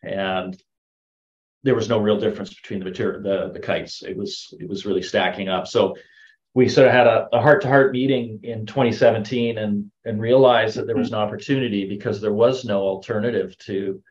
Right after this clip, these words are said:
Speaker 1: Dacron or any of these materials.
Speaker 2: Mm-hmm.
Speaker 1: And that's where the, that was the spark to th-, to, uh, think, "Boy, maybe, you know, maybe we could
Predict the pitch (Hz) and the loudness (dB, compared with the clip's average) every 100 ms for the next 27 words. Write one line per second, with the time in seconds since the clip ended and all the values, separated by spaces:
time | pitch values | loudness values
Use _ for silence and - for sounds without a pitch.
0 | _ _ _ _ - 92 95 - 92 82 | _ _ _ _ -2 -2 -2 -2 -2 -2
1 | 104 98 98 98 95 95 98 95 98 95 | -8 -6 -6 -6 -8 -12 -12 -10 -4 -2
2 | 92 98 135 135 90 _ _ 104 95 98 | -2 0 2 2 0 _ _ -12 -8 -6
3 | 101 107 104 - 107 104 98 101 104 107 | 0 0 -2 -8 -4 -2 -2 -2 -4 -4
4 | - 117 131 - 107 - - 120 113 113 | -2 -2 -2 -4 -8 -8 2 4 4 0
5 | - _ _ _ _ _ - 113 104 110 | -10 _ _ _ _ _ -8 -8 -8 -18
6 | _ - 110 101 101 104 98 98 98 120 | _ -6 -2 0 0 0 0 -2 -4 -8
7 | 107 104 131 151 - 131 131 - - 123 | -10 -8 0 2 2 -2 -4 -12 -8 -6
8 | 127 160 190 156 160 185 147 - | -4 -4 -6 -8 -6 -4 -4 -6